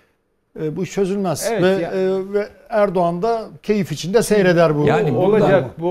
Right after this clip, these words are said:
Speaker 2: olacak. Niye olacak? Ben niye eminim bunun olacağından?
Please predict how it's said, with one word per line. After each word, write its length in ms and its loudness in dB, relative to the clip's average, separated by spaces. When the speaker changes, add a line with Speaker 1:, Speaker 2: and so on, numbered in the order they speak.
Speaker 2:
olacak. 460 -4
Niye 420 -6
olacak? 400 -8
Ben 180 -6
niye 200 -8
eminim 460 -10
bunun 200 -14
olacağından? 680 -12